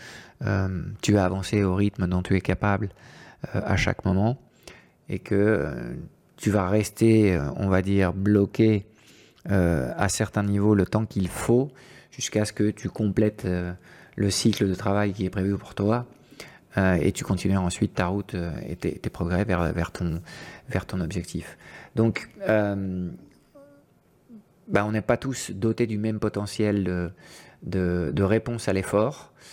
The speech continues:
et de réponse à la frustration. Et, et là, euh, ces deux choses sont effectivement, euh, euh, liées à,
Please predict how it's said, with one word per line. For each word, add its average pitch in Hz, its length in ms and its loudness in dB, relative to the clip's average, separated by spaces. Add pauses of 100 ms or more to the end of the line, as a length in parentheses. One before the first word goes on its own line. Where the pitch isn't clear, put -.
(340)
et 113 60 0
de 104 100 4
réponse 101 360 0
à - 40 2
la 92 100 2
frustration. 120 680 -4
Et, 98 560 4
et 101 40 8
là, 117 260 4 (760)
euh, 101 280 0 (300)
ces - 200 2
deux 113 140 4
choses 127 320 4
sont 110 480 2 (560)
effectivement, 120 640 4
euh, 92 300 4 (100)
euh, 90 280 4
liées 110 500 6
à, 90 300 4